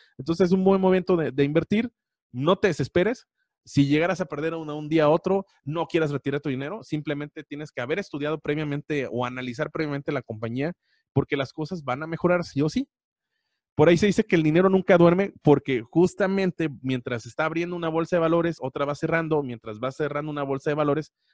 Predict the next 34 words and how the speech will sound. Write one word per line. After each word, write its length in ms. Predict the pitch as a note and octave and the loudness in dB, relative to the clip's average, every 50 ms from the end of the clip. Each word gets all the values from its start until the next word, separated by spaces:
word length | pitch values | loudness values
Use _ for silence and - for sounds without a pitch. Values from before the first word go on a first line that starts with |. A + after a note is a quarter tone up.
| _ _ | _ _
la 220 | - F#2 G#2+ A#2+ | -8 -2 2 2
otra 220 | C3 C3 - C#3 C#3+ | 4 4 6 4 6
va 100 | D3 D3+ | 8 8
abriendo, 460 | D3+ D#3 E3 E3+ E3 D#3 D#3 F3 - _ _ _ _ _ _ - | 8 8 4 2 2 0 -4 -6 -8 _ _ _ _ _ _ -10
y 80 | A#2 | -4
por 140 | A#2 C3 C3 | 0 0 0
eso 100 | C#3 C3+ | 0 0
se 80 | D3 D3 | 0 -2
dice 180 | C3+ - D#3 | 0 -2 -2
que 120 | - - A#2+ | -4 -2 -4
el 80 | A2+ | -2
dinero 160 | A2+ A#2+ B2+ C#3 | -2 -2 -2 -2
nunca 220 | D3+ D3+ - E3 | -2 0 0 0
muere. 420 | D#3 D#3 D#3+ D#3+ E3 F3 - _ _ _ _ - | 2 2 0 -2 -2 -4 -8 _ _ _ _ -4
Por 160 | C3 B2+ B2 | -2 0 2
ahí 120 | B2+ C3+ | 2 2
hay 80 | C#3 D3 | 2 0
una 140 | D3 D#3 D3 | 0 -2 -2
película, 520 | - C#3+ C3+ C3+ - D3 C#3 C#3+ C#3+ B2+ - | -2 0 -2 0 0 2 2 2 0 0 -4
la 140 | - G#2+ A2 | -4 -2 -2
de 80 | A2 G#2+ | -2 -2
Wall 160 | A2+ C3+ C3+ | -2 -4 -6
Street 240 | - - D3 C#3 B2+ | -6 -6 -8 -8 -6
dos, 220 | C3 C3 C3+ - | -6 -8 -8 -8
que 100 | _ _ | _ _
justamente 580 | G#2+ A#2+ A2+ - B2+ B2 B2+ B2+ - B2 A#2 A2+ | -20 -20 -14 -14 -12 -12 -12 -14 -12 -12 -10 -10
ese 140 | A#2+ - C3+ | -10 -12 -14
es 60 | B2+ | -14
su 80 | - C#3+ | -14 -12
título, 420 | - E3 - - D3+ D3 - - | -12 -12 -10 -10 -10 -10 -10 -12
El 120 | - G#2+ G#2 | -12 -12 -12
dinero 200 | G#2+ G#2+ A2+ A#2 | -12 -12 -12 -12
nunca 240 | B2+ C3 B2+ - D#3 | -12 -10 -6 -6 -4
muere. 300 | D#3+ E3 D#3 E3 F#3+ | -2 -2 -2 -2 -4